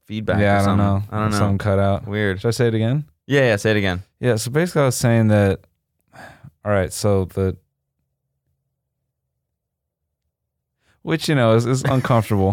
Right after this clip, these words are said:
Speaker 1: <laughs>
Speaker 2: but what, what can I, what can I say?
Speaker 1: <laughs>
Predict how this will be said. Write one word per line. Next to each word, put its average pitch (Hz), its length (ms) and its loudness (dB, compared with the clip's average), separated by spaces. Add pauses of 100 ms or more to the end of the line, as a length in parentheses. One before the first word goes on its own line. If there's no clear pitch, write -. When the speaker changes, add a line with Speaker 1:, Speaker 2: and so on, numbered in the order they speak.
Speaker 1:
<laughs> - 60 -12
Speaker 2:
but 101 540 0 (600)
what, - 340 -4
what 113 160 -4
can 110 160 -4
I, 107 140 0
what 107 240 -4
can 110 120 -4
I 107 60 0
say? - 360 -8 (360)
Speaker 1:
<laughs> - 0 -